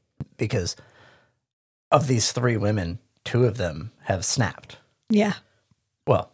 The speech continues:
Speaker 1: and Agnes didn't really snap. She responded appropriately to physical assault.
Speaker 2: <laughs>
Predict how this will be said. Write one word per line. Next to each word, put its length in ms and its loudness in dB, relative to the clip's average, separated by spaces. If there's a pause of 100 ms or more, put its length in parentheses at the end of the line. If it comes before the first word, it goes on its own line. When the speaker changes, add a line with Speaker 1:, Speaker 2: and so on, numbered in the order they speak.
(500)
Speaker 1:
and 160 -10 (260)
Agnes 360 2
didn't 220 -2
really 200 -6 (220)
snap. 640 -8 (300)
She 280 -6 (200)
responded 500 0
appropriately 720 -4
to 300 -8
physical 420 -6
assault. 380 -2
Speaker 2:
<laughs> 160 2